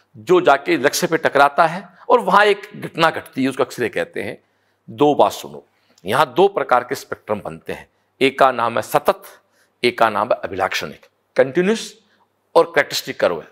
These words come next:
गांठ बांध ले, सतत स्पेक्ट्रम है वो उसके एटॉमिक मास पे डिपेंड करता है। कंटिन्यूअस स्पेक्ट्रम depends on atomic mass, one is characteristic curve, अभिलाक्षणिक कर्व है जो दोस्तों डिपेंड करता है उसके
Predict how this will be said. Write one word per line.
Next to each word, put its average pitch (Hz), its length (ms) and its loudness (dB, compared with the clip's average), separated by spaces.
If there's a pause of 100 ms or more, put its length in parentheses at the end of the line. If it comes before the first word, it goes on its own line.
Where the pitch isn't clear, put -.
(180)
गांठ 160 200 2
बांध 117 240 -4
ले, 85 120 -18 (400)
सतत 262 400 0
स्पेक्ट्रम 151 520 -2
है 113 360 -2 (200)
वो 143 100 -2
उसके 151 440 -4 (100)
एटॉमिक 135 440 -2
मास 104 420 0
पे 110 60 -6
डिपेंड 87 320 -10
करता - 300 -20
है। - 200 -20 (680)
कंटिन्यूअस 151 340 0
स्पेक्ट्रम 190 400 0 (280)
depends 156 480 0
on 165 120 0 (320)
atomic 107 460 -4
mass, 82 240 0 (500)
one 196 180 2
is 220 200 -10 (600)
characteristic 160 500 -2
curve, 107 260 0 (320)
अभिलाक्षणिक 147 600 0
कर्व 135 240 2
है 104 60 -2 (260)
जो 165 180 2
दोस्तों 123 500 -4
डिपेंड 131 340 -4
करता 113 300 -2
है 135 60 4
उसके 135 220 -6